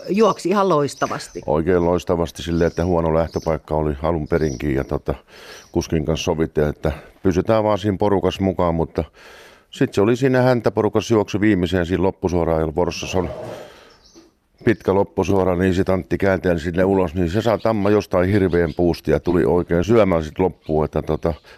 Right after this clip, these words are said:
Speaker 2: pikkasen matkaa olisi ollut maa-, matkaa lisää, niin se olisi voittanut sen avausmatkan.
Speaker 1: Mm, eli Antti Teivainen oli, tuota, hulluduunarin kuskina,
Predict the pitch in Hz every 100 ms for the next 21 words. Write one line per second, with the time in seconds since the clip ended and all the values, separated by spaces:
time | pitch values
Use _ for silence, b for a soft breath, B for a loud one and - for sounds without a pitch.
0 | B 113 - 92 90 95 - 92 87 90
1 | 92 101 92 - - - - 87 95 -
2 | - 82 87 87 82 80 82 78 85 78
3 | 78 76 80 80 67 65 - 67 90 -
4 | - 143 139 175 175 180 - 165 180 160
5 | 143 143 131 131 131 B B B B 156
6 | 147 - 139 139 143 139 - - 156 170
7 | 156 143 139 139 139 151 180 170 160 -
8 | 147 135